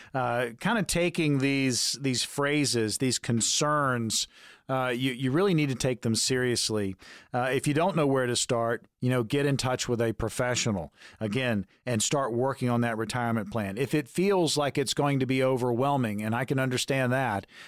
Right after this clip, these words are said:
you know, work with a professional, uh, have that ease of mind, knowing you've got a retirement coach walking down the path with you. Uh, and, and again, the misconception that financial planners only work with extremely wealthy people, folks,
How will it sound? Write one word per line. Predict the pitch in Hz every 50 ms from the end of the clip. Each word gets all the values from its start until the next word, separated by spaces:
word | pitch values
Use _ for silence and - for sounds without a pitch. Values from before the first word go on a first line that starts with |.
| - -
you | 120
know, | 123 120 120
work | 123 110 110 113 110 123 143 165 156 -
with | 151 143 131
a | 135 135 123
professional, | - 127 120 - - 139 139 147 143 - - 131 117 110 107 104 104 - - - - - - -
uh, | 120 117 113
have | - 127 139 139 131
that | 143 135 131 -
ease | - 147 143 139 139 - 127
of | 120 104 110
mind, | 131 131 131 127 123 120 117
knowing | 123 131 143 143 135
you've | 127 117
got | 147 143 156 156
a |
retirement | 135 127 110 - 143 156 165 156 143 131 -
coach | - 147 156 151 - -
walking | 120 127 139 160 165 - 156 143 131
down | 147 156 156 151 139
the | 131
path | - 139 143 143 151 143 -
with | 127 131 156 180 175 -
you. | 196 151 113 90 - _ _ - - - - - -
Uh, | 147 151 160 170 147
and, | 160 165 165 165
and | 160 185 180
again, | 185 175 202 233 214 147 123 113 110 101
the | 92 131 135 135 156
misconception | 156 190 196 - - - 180 156 - - 180 165 - - - 135 120
that | 127 117
financial | - 139 131 135 143 151 - 156 135
planners | - - 147 147 143 139 131 123 -
only | - 135 151 165 170 156 147 135
work | 123 131 143 139 139 127 - -
with | 131 127 117 -
extremely | 123 - - - - 147 151 151 147 135
wealthy | 127 127 131 127 120 - 120 110
people, | - 156 151 - 131 117 107 - - - - -
folks, | - 156 147 147 147 - -